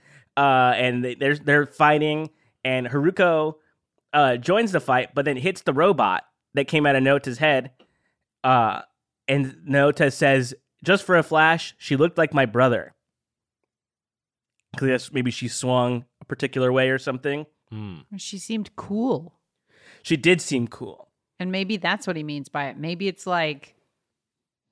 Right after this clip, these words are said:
Speaker 3: you, you see somebody older than you doing something cool, and it's like they re-, they remind you
Speaker 1: Yeah.
Speaker 3: of each other.
Speaker 2: Right.
Speaker 1: Uh, and then he's like, "The horn is gone, and nothing is amazing."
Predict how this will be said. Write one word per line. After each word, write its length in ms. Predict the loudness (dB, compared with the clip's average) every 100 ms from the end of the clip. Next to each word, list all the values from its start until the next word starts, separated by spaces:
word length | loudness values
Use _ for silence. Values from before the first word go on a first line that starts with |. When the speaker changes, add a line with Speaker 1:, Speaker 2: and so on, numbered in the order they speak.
| _ _ _ _ _ -16
Speaker 3:
you, 160 | -12 -12 -12
you 220 | -12 -10
see 340 | -12 -10 -8
somebody 400 | -8 -8 -6 -8
older 320 | -8 -8 -8
than 160 | -8 -8
you 120 | -10
doing 320 | -10 -10 -10 -10
something 360 | -10 -10 -10
cool, 420 | -10 -8 -6 -6 -8
and 160 | -10
it's 180 | -14 -6
like 340 | -4 -4 -8
they 120 | -10 -10
re-, 160 | -12 -14
they 140 | -12
remind 440 | -10 -8 -6 -4
you 80 | -2
Speaker 1:
Yeah. 120 | -2
Speaker 3:
of 60 | -4
each 180 | -10 -16
other. 400 | -18 -18 -20 -20 _ _ _ _
Speaker 2:
Right. 360 | -10 -8 -8 -10 _ _ -2
Speaker 1:
Uh, 400 | 0 0 -2 -8 -16 _ _ _ _ _
and 120 | 0
then 140 | 2 2
he's 200 | 0 0
like, 160 | -2 -2
"The 80 |
horn 240 | 0 0 0
is 100 | 0
gone, 400 | 0 2 0 -2
and 320 | -4 -6 -4 -2
nothing 300 | -2 0 -2
is 100 | -2
amazing." 600 | -4 -4 -6 -8 -12